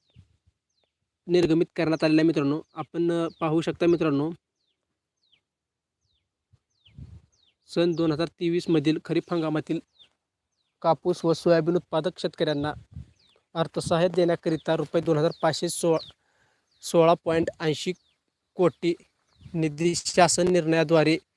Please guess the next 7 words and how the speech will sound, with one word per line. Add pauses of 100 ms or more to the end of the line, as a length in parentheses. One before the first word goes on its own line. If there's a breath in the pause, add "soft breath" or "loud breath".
(240)
कृषी
आयुक्त
पुणे
यांना (180)
अर्थसंकल्पीय
वितरण
प्रणालीद्वारे